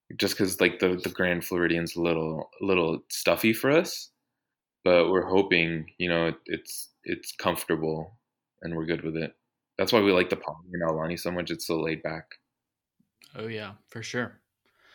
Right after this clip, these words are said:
Speaker 2: So next question would be your favorite ride or attraction.
Speaker 1: That's a tough one. Um, 'cause if you were gonna say Disneyland, it's gotta be Indiana Jones.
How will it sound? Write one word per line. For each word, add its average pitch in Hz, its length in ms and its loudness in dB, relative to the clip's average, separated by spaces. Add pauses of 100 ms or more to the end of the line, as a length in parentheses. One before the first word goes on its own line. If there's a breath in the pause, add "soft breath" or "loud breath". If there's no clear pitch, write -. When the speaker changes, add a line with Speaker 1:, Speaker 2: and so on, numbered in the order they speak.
(340 soft breath)
Speaker 2:
So 123 200 -2
next 127 360 -2
question 135 320 -2
would 120 140 -2
be 120 120 0
your 117 220 -4
favorite 123 540 0
ride 117 440 0
or 110 100 0
attraction. - 640 -6 (1080 loud breath)
Speaker 1:
That's - 160 -4 (100)
a - 20 -14
tough - 320 -2
one. 87 360 0 (500)
Um, 80 520 -2 (960)
'cause 95 120 0
if 95 140 2
you 107 100 8
were 104 80 8
gonna 104 120 4
say 90 240 2
Disneyland, 85 720 2
it's - 120 -10
gotta 87 200 2
be 82 180 0
Indiana 85 340 2
Jones. 82 500 -4